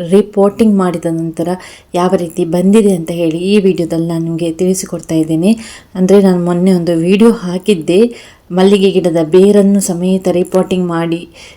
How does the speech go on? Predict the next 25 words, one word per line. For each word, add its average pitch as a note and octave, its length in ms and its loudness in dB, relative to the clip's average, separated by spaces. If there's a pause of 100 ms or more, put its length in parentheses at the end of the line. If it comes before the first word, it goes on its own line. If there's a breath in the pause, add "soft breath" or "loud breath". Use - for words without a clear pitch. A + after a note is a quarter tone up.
(140)
ಹೇಗೆ F#3 360 0
ಗಿಡ E3+ 260 0
ನೆಡೋದು E3+ 340 0
ಅಂತೇಳಿ. E3 440 -2
ಆ, F#3 300 -2 (540)
ಆ G3 180 2
ಗಿಡ G3 200 2
ಇವಾಗ F#3 360 4
ಹೇಗೆ F#3+ 300 2
ಬಂದಿದೆ F#3 400 0
ಅಂತ F3 220 -4
ಹೇಳಿ E3+ 220 -2
ನಾನು F3 280 -4
ಈ G3 120 2
ವಿಡಿಯೋದಲ್ಲಿ E3+ 500 0
ತಿಳಿಸ್ತೇನೆ. F3 720 -2 (760 loud breath)
ಅದಕ್ಕಿಂತ A#3 500 2
ಮುಂಚೆ F#3+ 460 0
ಯಾರು F3+ 280 -2
ನನ್ನ F#3+ 260 2
ಚಾನಲನ್ನು F3+ 720 2
ಸಬ್ಸ್ಕ್ರೈಬ್ F#3 680 0
ಮಾಡದೆ A#3+ 340 4
ನೋಡ್ತಿದ್ದೀರಿ, F3+ 680 0
ದಯವಿಟ್ಟು G3 840 -2